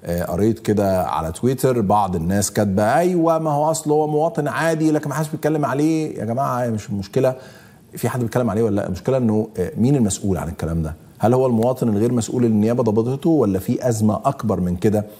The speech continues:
إحنا اتكلمنا عنها الأسبوع الجاي في آخر كلام. الحقيقة إن في أزمة أكبر من كده، لكن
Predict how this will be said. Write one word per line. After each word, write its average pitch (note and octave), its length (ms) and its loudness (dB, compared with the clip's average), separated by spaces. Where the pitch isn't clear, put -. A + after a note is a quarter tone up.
إحنا C3 160 0
اتكلمنا G#2 340 0
عنها G2 180 0
الأسبوع F2+ 280 -2
الجاي F2+ 180 0
في E2 120 -6
آخر F2 140 -6
كلام. E2+ 300 -4
الحقيقة D3 220 2
إن C#3 40 0
في A#2 180 0
أزمة G2+ 220 2
أكبر G2+ 240 0
من F2+ 80 -2
كده، C#3 280 2
لكن A#2 340 -2